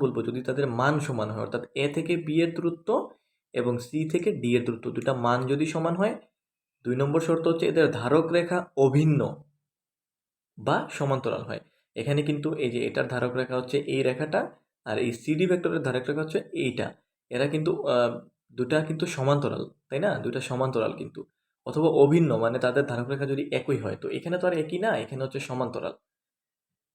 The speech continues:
এবং এদের দিক একই হয়। এবং এই আমরা দেখতে পাচ্ছি এটার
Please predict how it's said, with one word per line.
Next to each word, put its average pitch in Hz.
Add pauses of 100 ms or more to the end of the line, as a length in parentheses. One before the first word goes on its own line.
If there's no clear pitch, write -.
(140)
এবং 127 (100)
এদের 160 (120)
দিক 151 (180)
একই 123
হয়। 107
এবং 113 (120)
এই 123
আমরা 120
দেখতে 135
পাচ্ছি 151
এটার 147